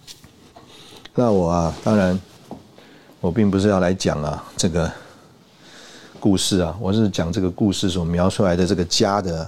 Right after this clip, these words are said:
环-，心境和情形啊。就是当有一个浪子的时候啊，事实上这个家里面啊，啊，并没有一个家的这个快乐，也没有一个家的这个温暖。这个家好像在那里，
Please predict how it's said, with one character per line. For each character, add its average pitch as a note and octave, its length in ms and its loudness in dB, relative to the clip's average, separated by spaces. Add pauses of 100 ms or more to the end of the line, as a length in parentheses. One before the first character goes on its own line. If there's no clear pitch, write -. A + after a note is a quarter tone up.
环-， F2+ 340 -2 (280)
心 A2 380 2
境 G#2 240 0
和 F2 200 -4
情 E2+ 320 -4
形 D#2+ 320 -4
啊。 D#2+ 120 -8 (2000)
就 - 80 -2
是 A2+ 120 0
当 C3 240 0
有 G2+ 160 2
一 F2+ 80 -2
个 G2 140 2
浪 G2+ 320 2
子 D#2 220 -6
的 D#2 120 -4
时 E2+ 200 -2
候 F2+ 160 -2
啊， D2+ 240 -6 (340)
事 - 180 -4
实 G#2 60 4
上 G2+ 160 2
这 F#2+ 80 0
个 F#2 80 2
家 F2+ 300 0
里 D#2+ 120 -4
面 E2+ 240 -2
啊， - 200 -6 (460)
啊， - 200 -10
并 G2 160 2
没 F2+ 140 2
有 E2 100 0
一 E2+ 80 -4
个 E2 140 -6
家 F2+ 340 -2
的 D#2 300 -6
这 F#2+ 100 -12
个 F2+ 140 -8
快 E2 280 -4
乐， E2 240 -2 (140)
也 D#2+ 160 -4
没 F2 140 0
有 E2+ 120 0
一 E2 120 -4
个 E2 120 -4
家 E2 320 -2
的 D#2 200 -6
这 E2 100 -10
个 D#2 160 -8
温 E2+ 300 0
暖。 D#2 160 -4 (720)
这 - 120 -2
个 F#2+ 100 0
家 F#2+ 400 0
好 E2+ 180 -8
像 F#2+ 160 0
在 G2 140 4
那 F#2+ 200 2
里， D#2 120 -6